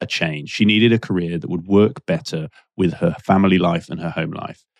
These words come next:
She had two young children at home, and the socializing and client events that were commonplace in advertising at the time just weren't working for the way she wanted her life to be.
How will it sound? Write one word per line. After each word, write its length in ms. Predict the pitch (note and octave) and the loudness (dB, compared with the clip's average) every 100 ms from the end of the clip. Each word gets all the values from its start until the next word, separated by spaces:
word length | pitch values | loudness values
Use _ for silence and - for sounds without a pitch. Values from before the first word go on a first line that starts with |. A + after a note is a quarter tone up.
| _ | _
She 140 | - F#2 | -2 0
had 160 | F2+ | 0
two 160 | - B2+ | 4 6
young 200 | A#2 A2 | 6 4
children 340 | - A#2 A2 | 4 4 4
at 80 | A2 | 2
home, 360 | A2 G#2 G2+ G2 | 2 4 2 0
and 300 | G2+ G2 F#2+ | 0 0 0
the 60 | F#2+ | -2
socializing 760 | - A#2 A#2 A2+ G#2 G2 G2 F#2+ | 2 4 4 2 -2 -2 -2 -4
and 140 | F#2 | -8
client 320 | - G2 F#2+ | -2 0 2
events 300 | F2 F2+ F2 | 0 -2 -4
that 100 | - | -4
were 80 | F#2+ | -6
commonplace 680 | - - A#2 A2 - G2 F#2 | -4 0 2 2 2 0 0
in 100 | F2 | -2
advertising 680 | F#2+ F2+ F#2 F#2 E2+ E2 - | -4 -4 -2 0 0 -2 -8
at 100 | - | -10
the 100 | E2 | -10
time 340 | - D#2+ D#2+ - - _ _ | -6 -6 -6 -10 -16 _ _
just 340 | - A2 - G2+ | 2 2 2 2
weren't 240 | F#2 F2 | 2 0
working 560 | E2+ F2 - D#2 D#2 D2+ | -2 -4 -4 -8 -8 -12
for 500 | - - F2+ E2+ E2+ - | -6 2 4 4 0 -2
the 80 | F2 | 0
way 320 | F2 E2 E2 | 0 0 -4
she 240 | - - F2+ | -2 2 2
wanted 380 | E2+ E2 G2 | 0 -4 -6
her 240 | - E2+ D#2 | -4 -6 -6
life 260 | D#2+ F2+ | -8 -10
to 120 | - - | -12 -14
be. 260 | - - | -14 -18